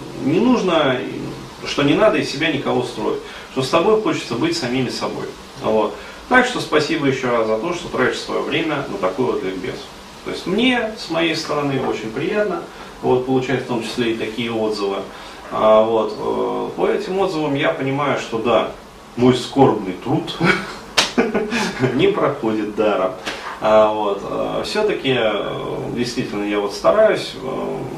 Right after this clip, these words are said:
там, выкладывать материалы такие, чтобы, э, люди, даже просто вот посмотрев их, послушав, там, почитав, а, вот, уже как-то вот, чтобы жизнь разглаживалась сама собой.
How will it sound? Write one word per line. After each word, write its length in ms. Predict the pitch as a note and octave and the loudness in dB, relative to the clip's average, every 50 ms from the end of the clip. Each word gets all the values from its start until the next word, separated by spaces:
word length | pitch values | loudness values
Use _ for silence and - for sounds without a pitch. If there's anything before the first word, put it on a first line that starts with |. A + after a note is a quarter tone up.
| - - | -10 -8
там, 260 | - - - - - - - - - G#2+ | -6 -6 -6 -6 -8 -10 -10 -10 -8 -6
выкладывать 580 | G#2 G2+ G2+ C#3+ D#3+ F3 F3+ F3 D#3+ C#3+ C3+ - | -4 -4 0 4 6 6 6 6 4 0 -2 -4
материалы 560 | B2+ - - - B2+ B2+ B2+ B2+ B2 - - | -4 -6 -6 -4 -2 2 2 2 2 2 0
такие, 400 | - - - - - - - - | 0 -2 -4 -4 -6 -4 -2 -2
чтобы, 460 | - - - D3 C#3 C3+ - - - - - - - - - - - | -4 -2 -4 -2 4 4 4 4 4 0 -8 -12 -14 -16 -18 -14 -8
э, 280 | A#2+ A#2 A#2 A2+ A2+ B2 | -6 -2 0 0 2 2
люди, 220 | C#3 F3+ F#3 C#3 | 2 2 0 0
даже 260 | A#2+ A#2+ A#2 A2 - A#2 | 0 0 0 0 0 -2
просто 380 | - C3 B2+ A2+ - - G#2 | 0 0 0 0 0 -4 -4
вот 240 | G2+ F#2+ - - - - - - - - | -4 -4 -4 -6 -10 -14 -16 -16 -8 -6
посмотрев 600 | - - - - - C#3 - B2 B2 A#2 - - | -4 -4 0 0 0 0 0 0 -2 -2 -2 -4
их, 120 | G3+ - - - - - - - | -4 -6 -6 -8 -14 -18 -16 -8
послушав, 520 | - - - - F#3+ G3+ G#3+ G#3+ - D#3 - | -6 -4 -4 -2 -2 0 0 0 -2 -4 -4
там, 160 | - - A2 - | -2 -4 -4 -2
почитав, 520 | - - A2 - C#3+ C3 - G#2+ G#2+ - - - - - - - - - - | -4 -6 -4 -4 -6 -2 0 0 0 0 -2 -8 -14 -16 -18 -18 -18 -10 -2
а, 420 | - - A#2 A#2 A2+ A2 - - A#1+ | 0 0 2 2 2 2 0 -2 -2
вот, 300 | - - - - - - | -2 -2 -4 -4 -6 -6
уже 340 | B2+ C3 D3 D#3 F#3 G#3 - | -4 -2 -2 0 0 0 -2
как-то 300 | - - - - - B2+ | -2 -2 -4 -4 -2 -2
вот, 220 | B2 B2 B2 - - - - - - - - - - | -2 0 0 -2 -4 -10 -16 -20 -20 -20 -20 -18 -8
чтобы 360 | - A2+ G#2 G#2+ G#2+ G#2 G2 | -6 -6 -4 -2 -2 -2 0
жизнь 260 | A#2+ C3 B2 G#2 F#2+ | 0 0 0 0 -2
разглаживалась 680 | F2+ G2+ G2 G2+ G#2 G2+ G2+ G2 F#2 F#2 - - - - - - - - | -2 -2 -2 0 2 2 2 2 2 0 -6 -8 -10 -12 -16 -16 -16 -14
сама 240 | - G#2+ - - - | -10 -6 -4 -4 -4
собой. 340 | - - - - - D#2 D2+ | -4 -6 -8 -6 -6 -6 -6